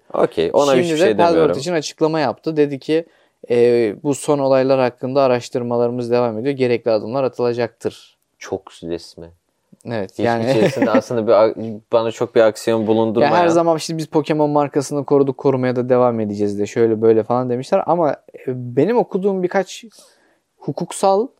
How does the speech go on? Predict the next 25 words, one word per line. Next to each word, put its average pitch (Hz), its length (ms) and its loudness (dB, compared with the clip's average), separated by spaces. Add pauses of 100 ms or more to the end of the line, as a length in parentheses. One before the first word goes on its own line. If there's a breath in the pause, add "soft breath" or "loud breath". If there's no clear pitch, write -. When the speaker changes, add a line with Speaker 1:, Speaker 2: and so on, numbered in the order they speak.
Speaker 2:
şeyleri, 151 420 2
makalelere 151 680 2
göre 160 260 2
sanırım, 196 680 -2 (500)
e, 120 480 0
şeyleri 165 420 2
yokmuş. - 600 -2
Yani 117 320 -2 (320)
dava 143 240 4
açarsa 160 400 0
da 170 60 4
eline 151 220 0
bir 139 40 -8
şey 147 140 -6
geçmeyecekmiş 104 540 -6
Speaker 1:
Hmm. 101 100 -8
Speaker 2:
Nintendo. 98 420 -12 (420 soft breath)
O 185 140 4
yüzden 156 320 0
şey 143 260 2
diyorlar 98 220 0
hani 110 220 -6 (480 soft breath)
iki 175 200 0
ihtimal 135 420 0
konuşuluyor. 104 580 -4